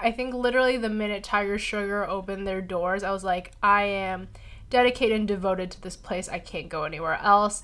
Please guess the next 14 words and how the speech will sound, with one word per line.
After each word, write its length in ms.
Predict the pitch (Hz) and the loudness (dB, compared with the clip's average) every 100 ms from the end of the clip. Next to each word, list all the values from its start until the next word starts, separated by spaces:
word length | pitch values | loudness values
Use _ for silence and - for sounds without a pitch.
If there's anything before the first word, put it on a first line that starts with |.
| - | -6
And 320 | 190 180 180 | -4 -4 -4
it 120 | 202 | -4
has 200 | 196 196 | -4 -4
been 500 | 180 190 190 190 185 - | -6 -6 -6 -8 -10 -8
like 240 | 185 185 180 | -4 -2 2
that 280 | 170 156 | 2 2
since 280 | - 202 214 | -4 -6 -2
then. 420 | 196 160 170 233 - - - - - - - - - - | 0 0 0 -4 -10 -20 -20 -20 -20 -20 -20 -20 -20 -16
They 720 | 208 220 226 226 226 226 226 220 - | -6 -4 -2 -2 -2 0 -2 -2 -2
are, 880 | 214 220 214 214 208 208 208 208 - | 0 2 4 4 4 2 0 -2 -2
I 100 | 226 | -2
think 200 | 240 240 | -2 2
obviously 400 | 220 233 247 247 | 4 4 2 -2
their 520 | 214 214 208 208 202 | 2 4 6 4 0